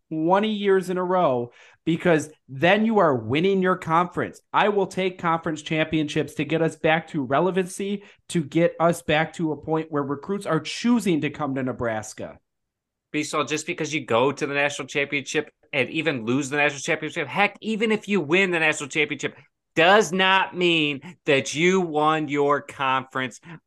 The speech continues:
Speaker 2: I just want you to know that. Georgia beat Alabama in the national championship, and they lost in their conference championship to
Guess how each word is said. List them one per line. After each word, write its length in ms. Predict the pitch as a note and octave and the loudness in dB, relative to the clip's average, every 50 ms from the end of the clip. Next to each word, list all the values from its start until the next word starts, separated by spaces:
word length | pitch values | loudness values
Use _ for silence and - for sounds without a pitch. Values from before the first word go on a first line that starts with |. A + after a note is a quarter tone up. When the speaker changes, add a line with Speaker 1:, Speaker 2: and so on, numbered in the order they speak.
| _ _ - | _ _ 2
Speaker 2:
I 220 | D3+ D#3 D#3 D#3+ D#3 | 4 6 6 6 4
just 240 | C#3+ D3+ C#3+ - | 2 0 0 0
want 240 | - C#3+ C#3 C#3 - | 2 0 0 0 0
you 120 | C#3+ C3 B2+ | -4 -4 -4
to 100 | C3 B2+ | -2 0
know 240 | B2 A#2+ A#2 A#2 | 2 2 2 4
that. 320 | A2 A#2 A#2 A2+ A2+ - D3+ D#3 C#3+ _ _ A2 | 4 4 2 2 0 -2 -8 -18 -20 _ _ -16
Georgia 840 | G#2 - - E3 F3 F3+ F#3 F#3 D3+ C#3 F3 F3+ F3 - - A2 - _ _ _ | -8 0 4 6 6 8 6 6 4 2 2 2 2 0 -2 -6 -16 _ _ _
beat 340 | - F#3+ G3+ G3 G3 - - - | 2 4 4 2 0 -4 -2 2
Alabama 960 | - C#3+ D3+ E3+ F3 F#3 F#3 C#3+ - - - E3+ D#3+ D3+ D3+ C#3+ D3 D3 C#3 - - D3+ _ _ | 4 4 6 6 6 4 4 2 0 0 2 2 4 4 2 2 2 0 0 -2 -8 -20 _ _
in 200 | - E3 F3+ F#3+ | 0 0 0 0
the 100 | F#3+ F#3 | 0 -2
national 500 | F3+ F3 E3 D#3+ E3 E3+ - - E3+ D#3+ | 0 2 2 2 2 0 -2 -6 -10 -10
championship, 760 | - - D#3+ D3+ D3 C#3+ C#3+ D3 C#3+ B2+ - D3 C#3 - - - - - _ - | -8 -2 0 0 0 0 0 -4 -6 -4 -2 -2 -2 -4 -6 -14 -20 -14 _ 0
and 380 | C3+ C#3 D3 D3+ D3+ C#3+ B2 - | 2 2 4 4 2 0 0 0
they 300 | C3 B2+ B2+ C3+ C#3 C3+ | 2 4 4 4 4 2
lost 640 | A#2+ G#2 G#2+ A#2 B2 B2 A#2 A#2 A2 G2+ - - - _ _ _ _ - | 0 0 2 4 6 6 6 6 4 2 -2 -8 -18 _ _ _ _ -4
in 280 | C3+ B2+ B2 B2+ A#2+ | -4 -4 -2 -2 -4
their 280 | A#2 A2 A#2 A#2 A2+ A2+ | -2 0 0 0 0 0
conference 560 | - - A#2+ A2 G#2 - - A2 F#2 - - | -2 -2 0 0 0 -2 -4 -8 -10 -10 -12
championship 640 | - - A2 G2+ G2 - A2 - - A#2 G#2 - _ _ _ - | -6 -2 -2 -2 -2 -2 -6 -4 -4 -4 -4 -4 _ _ _ 2
to 360 | - G#3+ G#3 F#3+ E3+ - | 4 6 6 4 2 -2